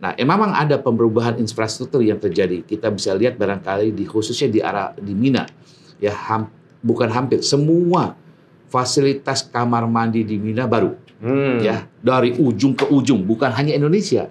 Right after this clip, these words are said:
Speaker 1: tapi dari ujung ke ujung di Arab, dan saya kebetulan sudah survei pada Ramadan dan Syawal itu, seluruh, eh, fasilitas kamar mandi di Mina itu di baru.
Speaker 2: Ya.
Speaker 1: Yang kedua juga kaitannya dengan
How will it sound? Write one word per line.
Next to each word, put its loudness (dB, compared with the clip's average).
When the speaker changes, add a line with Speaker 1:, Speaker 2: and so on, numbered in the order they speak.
Speaker 1:
tapi 0
dari 2
ujung 0
ke -10
ujung 0
di 0
Arab, -2
dan -2
saya -4
kebetulan -6
sudah -2
survei -2
pada -2
Ramadan 0
dan -8
Syawal -2
itu, -2
seluruh, 2
eh, 0
fasilitas 0
kamar 0
mandi 2
di 0
Mina -2
itu 0
di 4
baru. 0
Speaker 2:
Ya. -6
Speaker 1:
Yang -2
kedua 0
juga -2
kaitannya -2
dengan -2